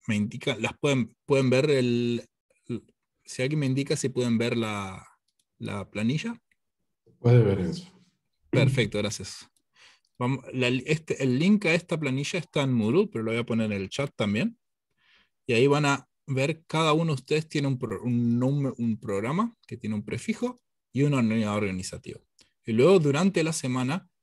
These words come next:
Speaker 1: ese programa que les vamos a asignar, que es, que está asignado para ustedes, va a ser lo que van a tener que modificar y trabajar con él para que al final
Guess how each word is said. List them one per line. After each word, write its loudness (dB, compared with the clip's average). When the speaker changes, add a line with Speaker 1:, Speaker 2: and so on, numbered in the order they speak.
Speaker 1:
ese -2
programa -2
que -10
les -8
vamos -2
a -6
asignar, -4
que -4
es, -8
que -10
está -8
asignado -2
para -6
ustedes, -4
va 2
a 0
ser -4
lo -2
que -4
van -2
a -2
tener -6
que -4
modificar -2
y 0
trabajar -4
con -2
él 0
para 4
que 0
al 0
final 0